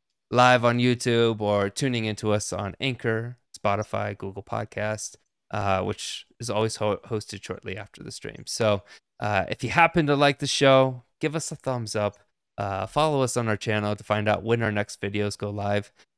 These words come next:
And, uh, stay tuned for next week's show as well. I've got a few people that are interested in coming on the show, just figuring out some of the logistics, uh, for what time works best for everyone.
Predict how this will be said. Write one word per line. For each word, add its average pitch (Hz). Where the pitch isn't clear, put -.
And, 110
uh, 107
stay 165
tuned 170
for 139
next 135
week's 131
show 127
as 123
well. 123
I've 151
got 123
a -
few 170
people 170
that 156
are 143
interested 160
in 135
coming 135
on 131
the 127
show, 131
just -
figuring 120
out 110
some 113
of 107
the 107
logistics, 104
uh, 104
for 104
what 95
time 110
works 107
best -
for -
everyone. -